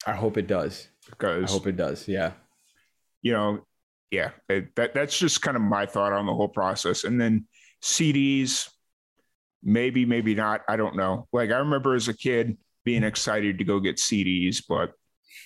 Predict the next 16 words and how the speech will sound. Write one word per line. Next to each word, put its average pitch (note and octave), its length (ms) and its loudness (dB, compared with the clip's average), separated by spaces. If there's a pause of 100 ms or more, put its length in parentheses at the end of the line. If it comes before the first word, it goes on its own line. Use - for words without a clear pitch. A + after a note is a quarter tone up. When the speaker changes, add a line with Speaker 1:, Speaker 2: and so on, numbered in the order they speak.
(340)
Speaker 1:
Yeah. G#2+ 220 -4
Speaker 2:
you A#2+ 80 0
know, F2+ 180 -2 (960)
it C3+ 100 2
is. A#2 140 0
Speaker 1:
Uh, G2+ 100 2
we, B2 140 2 (800)
we A#2+ 180 2
listened B2 360 0
to A#2+ 80 2
a - 20 4
lot A2 200 2
of G#2 80 0
things G2+ 240 -2
on F2+ 100 -2
cassette, F#2 440 -4